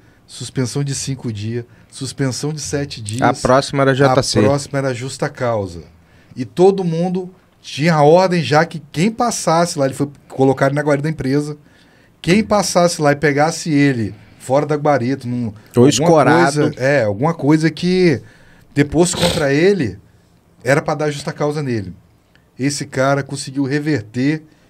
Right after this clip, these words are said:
Speaker 1: e ser promovido pra inspetor.
Speaker 2: E se tornar um líder.
Speaker 1: E se tornar um líder. Um cara que era problema na empresa, ele veio a ser um inspetor,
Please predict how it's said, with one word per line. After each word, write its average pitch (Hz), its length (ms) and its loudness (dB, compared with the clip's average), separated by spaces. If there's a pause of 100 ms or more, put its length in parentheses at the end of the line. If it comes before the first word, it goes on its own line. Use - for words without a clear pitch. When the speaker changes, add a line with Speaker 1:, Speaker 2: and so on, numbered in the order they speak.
Speaker 1:
e 107 60 -8
ser - 180 -6
promovido 135 520 -6
pra 139 120 -6
inspetor. 123 520 -4
Speaker 2:
E 107 60 -2
se - 120 -4
tornar 117 320 2
um 123 80 4
líder. 95 340 2 (540)
Speaker 1:
E 117 60 -16
se 107 140 -14
tornar 110 280 -6
um 123 100 -4
líder. 95 340 -6
Um 95 60 -12
cara 143 280 -2
que 143 200 -8
era 120 140 0
problema 139 520 -2
na 165 100 0
empresa, 160 540 -4 (520)
ele 123 180 -2
veio 123 180 -2
a - 20 -4
ser 143 380 -6 (460)
um 143 240 -6
inspetor, 123 720 -6